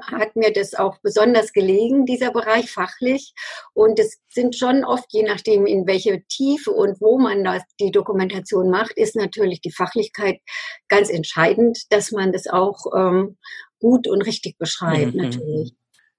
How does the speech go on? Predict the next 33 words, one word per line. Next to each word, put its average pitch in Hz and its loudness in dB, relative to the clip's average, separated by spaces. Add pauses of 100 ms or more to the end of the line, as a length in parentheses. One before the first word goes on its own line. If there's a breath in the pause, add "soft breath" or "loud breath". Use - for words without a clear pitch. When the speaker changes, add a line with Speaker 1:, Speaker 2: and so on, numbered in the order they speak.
(180)
Speaker 2:
Mich 139 0
würde 151 4
dann 139 2
gu-, 151 -6
vor 139 0
allem 135 2
interessieren, 131 -2
ähm, 127 -2
an 123 -2
welches 127 2
Dokumentationsprojekt 123 -2
erinnern 135 -2
Sie 123 -8
sich 123 -6
noch 120 -2
sehr 120 2
gut? 135 -2
Also 117 -2
welches 123 2
stellte 123 -2
Sie 123 -6
vor 120 0 (160)
besondere 123 0
Herausforderungen? 120 -2 (800)
Speaker 1:
Ja, 196 0
also 196 0
ein 190 0
Riesenprojekt, 233 2
das - -4
war 175 -2
dann 175 0
schon 175 -2
in, 175 0